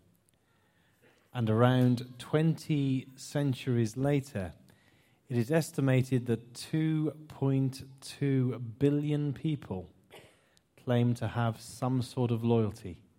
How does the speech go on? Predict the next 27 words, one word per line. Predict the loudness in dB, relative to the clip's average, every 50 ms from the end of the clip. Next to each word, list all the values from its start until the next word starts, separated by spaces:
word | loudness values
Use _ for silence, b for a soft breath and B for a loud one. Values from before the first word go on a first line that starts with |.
| _ _ _ _ _ _ _ _ _ _ -20 -20 -18
towards | -6 -2 0 4 6 6 4 4 2
this | -4 -4 -4 -2 -2
man, | -2 -2 -2 -4
Jesus | -6 -6 -8 -8 -8 -12 -16 -12
Christ. | -6 -4 -4 -2 -4 -6 -10 -14 -20 -20 -20 -20 -20 -20 _ _ b b b b b b b b b
That's | -18 -10 2 6
more | 8 10 10 12 12 10 10 8 6
than | 4 2 2
a | 2
quarter | 0 -2 0 4 4 6 6 6 2 0 0 0 0 -2 -4 b b b b b b b b b -6
of | -6 -2
the | -2 -2
population | 2 4 2 4 4 4 4 6 6 4 2 0 -2 0 0 0 0 -4 b b b b b b b _ _ -6
of | -4 0 0
the | -2
planet. | -2 0 -2 -2 -2 -2 -4 -8 -4 -4 -4 -4 -6 -14 -20 -20 _ -20 -20 _ _ _ b b b b b b b b b b
The | 8 10 10
impact | 10 10 10 10 8 8 8 4
that | 0 2
Jesus | 8 8 8 8 8 4
Christ | 2 4 8 10 10 10 10 6
has | 2 0
had | 2 4 4 6 6 6
upon | 4 4 4
our | 4 4 4
civilization | 2 0 -2 0 2 4 4 4 4 6 6 6 6 4 4 2 2 2 4
is | 4 6 8 8 8 8 6 4 -4